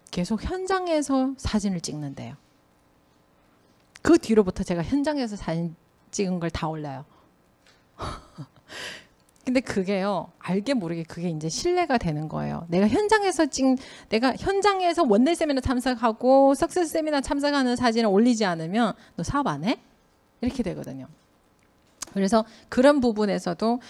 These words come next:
정말 이제는 중국에서도 많은 분들이 애터미를 알기 때문에,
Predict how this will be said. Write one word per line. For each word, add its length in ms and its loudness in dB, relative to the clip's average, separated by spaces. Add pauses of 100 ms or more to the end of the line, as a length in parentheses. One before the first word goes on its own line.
(140)
정말 480 4
이제는 580 4
중국에서도 800 2
많은 420 4
분들이 380 2
애터미를 440 4
알기 300 2
때문에, 580 -2